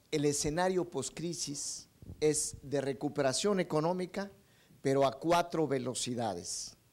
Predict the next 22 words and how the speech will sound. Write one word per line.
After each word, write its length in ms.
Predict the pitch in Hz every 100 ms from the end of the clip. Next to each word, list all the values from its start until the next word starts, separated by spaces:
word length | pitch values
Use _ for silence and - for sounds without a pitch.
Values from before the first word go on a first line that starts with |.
| _ _ _ _
Yo 140 | - 139
la 80 | 139
definiría 600 | 120 117 113 113 120 117
así. 300 | - - - _ _ _ _ _ _ _ _ _
Hay 200 | 143 180
recuperación 720 | 175 160 143 135 127 - 147
económica, 600 | 135 - 139 160 160 160 - - - -
va 100 | -
a 60 | 170
crecer 400 | 175 170 - 170
al 200 | 156 127
cuatro 420 | 160 180 180 165
punto 380 | - 165 139 143
dos, 320 | 151 220 -
es 100 | 147
la 140 | 143 147
última 400 | 151 151 143 131
estimación 560 | - 131 127 - 139
del 160 | 131 127
F 180 | 127 123
M 140 | 127
I, 200 | 170 208